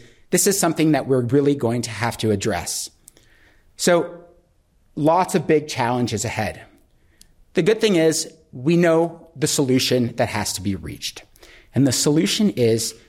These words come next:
that we need to increase what's called health span. So people often talk about living longer and increasing lifespan, but they don't often consider health span. So what is health span?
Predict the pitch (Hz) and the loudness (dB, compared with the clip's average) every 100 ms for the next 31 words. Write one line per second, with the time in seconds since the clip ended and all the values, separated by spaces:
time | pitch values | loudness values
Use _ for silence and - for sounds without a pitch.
0 | _ - 143 135 139 147 147 185 - 147 | _ -4 0 2 4 2 0 -4 0 2
1 | 165 - 127 127 - - 139 139 - - | 0 0 0 0 -4 -6 -2 0 -2 -2
2 | 110 104 - - - 131 120 - - 104 | -2 -2 -12 -20 -6 -4 -2 -4 -4 -6
3 | 82 - - _ - - - - - 190 | -8 -14 -20 _ -20 -20 -20 -20 -4 0
4 | 180 180 - 254 - - - 151 190 208 | 0 -4 -4 0 0 -2 0 0 2 0
5 | 196 160 147 139 127 - 143 156 170 151 | 0 0 -2 0 -2 -2 0 2 4 2
6 | 120 127 120 117 92 85 - 123 143 165 | 0 0 0 -2 -6 -10 -4 0 2 0
7 | - 139 135 135 110 117 120 - 87 90 | 2 0 2 0 0 0 0 -4 -8 -12
8 | - _ _ - - - 175 175 202 220 | -16 _ _ -20 -12 -4 -2 2 2 0
9 | - 135 139 170 175 170 156 - 107 104 | 0 -2 0 -2 -4 -2 -2 0 -4 -4
10 | 110 - 160 147 - - 92 87 95 _ | -10 -6 -2 -2 -2 -10 -12 -12 -16 _
11 | _ _ _ - 143 151 185 196 156 170 | _ _ _ -2 2 4 2 0 0 -2
12 | - - 196 220 226 | -2 -4 -2 -2 -6